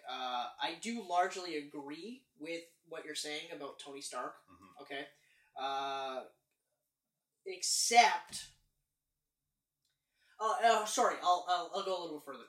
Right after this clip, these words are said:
Speaker 1: Especially because we had about two-thirds of Homecoming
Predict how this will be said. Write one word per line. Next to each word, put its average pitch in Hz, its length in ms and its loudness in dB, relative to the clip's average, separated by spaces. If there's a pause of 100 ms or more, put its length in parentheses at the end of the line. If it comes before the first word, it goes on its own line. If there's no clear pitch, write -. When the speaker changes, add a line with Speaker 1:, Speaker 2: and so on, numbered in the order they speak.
(100)
Speaker 1:
Especially 214 380 0
because 170 680 -4 (580)
we 170 160 -10
had 160 400 -2 (1040)
about 151 120 -6 (120)
two-thirds 202 720 0
of 160 80 -10
Homecoming 147 760 -8